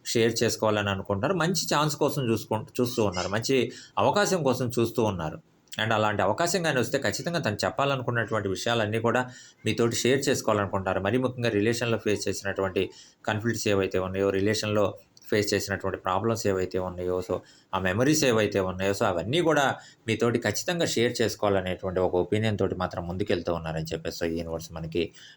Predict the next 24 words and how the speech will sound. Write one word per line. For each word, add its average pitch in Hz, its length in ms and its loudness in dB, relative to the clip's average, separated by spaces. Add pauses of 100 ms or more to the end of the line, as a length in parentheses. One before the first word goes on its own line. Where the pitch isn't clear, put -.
(120)
టారో 85 200 2
ద్వారా 82 220 -2
చెప్తూ 101 360 0
ఉందండి. 147 420 0 (880)
And 120 160 2 (160)
చాలా, 113 580 2 (220)
ఆ, 87 200 -2
హానెస్ట్‌గా 113 720 0 (400)
వర్క్ 98 240 -2
చేస్తూ 101 260 -2
ఉన్నారండి, 90 360 -6
హార్డ్ 92 260 -2
వర్క్ 98 260 0
చేస్తూ 92 260 -2
ఉన్నారు. 85 340 -4 (440)
అటు 90 140 -6
రిలేషన్ 101 420 0
పరంగా 101 260 0
కానీ, 95 260 -2
ఇటు 90 160 -4
కెరీర్ 101 380 0
పరంగా 98 300 -2
కానీ, 92 280 -2
so, 90 220 -4